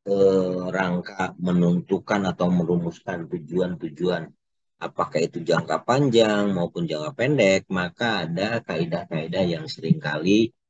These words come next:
eh, perlu diperhatikan ya. Misalnya pada level strategik untuk jangka panjang, itu dikenal dengan istilah drive. Drive itu apa? Drive itu panjangan dari directional. Jadi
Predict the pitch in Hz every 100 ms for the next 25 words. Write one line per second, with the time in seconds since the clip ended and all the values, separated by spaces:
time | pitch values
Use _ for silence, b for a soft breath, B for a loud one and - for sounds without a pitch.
0 | _ _ _ _ - 82 - 82 87 87
1 | - 85 87 - 90 - 98 87 78 87
2 | 104 92 87 98 101 110 104 92 90 90
3 | 90 - 92 90 - 82 85 90 76 98
4 | 127 - 87 85 80 - 82 76 76 78
5 | 73 143 87 139 165 _ _ _ _ _
6 | _ - 117 113 107 104 117 110 98 104
7 | 101 90 98 98 107 85 85 80 73 -
8 | - _ _ _ _ _ _ _ - -
9 | 87 92 85 78 110 104 101 85 82 76
10 | 80 82 78 - 107 110 - _ _ _
11 | _ _ - 87 85 82 80 95 110 95
12 | 80 80 95 90 80 76 80 - - 78
13 | 78 98 131 - 78 - 107 113